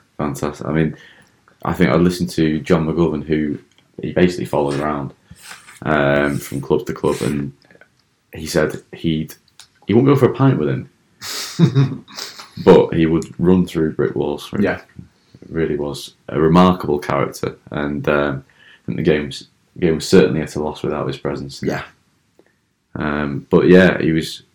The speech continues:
Speaker 1: quite remarkable. Of course, uh, all English clubs were banned from, um, European competition in eighty-five. I haven't quite got <laughs> time to go into that one for this episode, but, um, that did mark the rise of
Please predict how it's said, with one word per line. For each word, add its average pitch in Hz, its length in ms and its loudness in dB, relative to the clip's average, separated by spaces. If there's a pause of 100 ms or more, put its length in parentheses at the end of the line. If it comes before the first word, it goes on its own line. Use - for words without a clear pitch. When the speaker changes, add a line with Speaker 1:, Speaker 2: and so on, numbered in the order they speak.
(180)
Speaker 1:
quite 87 280 -2
remarkable. 76 580 -6 (720)
Of - 100 -10
course, 98 580 6 (580)
uh, 76 380 0
all 85 280 4
English 82 280 -4
clubs - 320 -6
were 90 80 -6
banned 82 520 -2
from, 78 480 -8 (320)
um, 78 600 -4
European 76 440 -2
competition - 720 -10
in 73 80 -6
eighty-five. 87 760 -2 (380)
I - 80 -16 (800)
haven't 87 160 2
quite 107 240 8
got - 120 2
<laughs> - 120 0
time - 200 8
to 92 100 4
go 90 120 10
into 87 160 8
that 92 160 10
one 87 240 6
for 87 100 2
this 87 280 2
episode, 87 400 0
but, 92 300 8 (600)
um, 85 560 8 (200)
that 120 280 8
did 98 220 6
mark 90 500 2
the 92 140 2
rise 92 400 8
of 80 300 0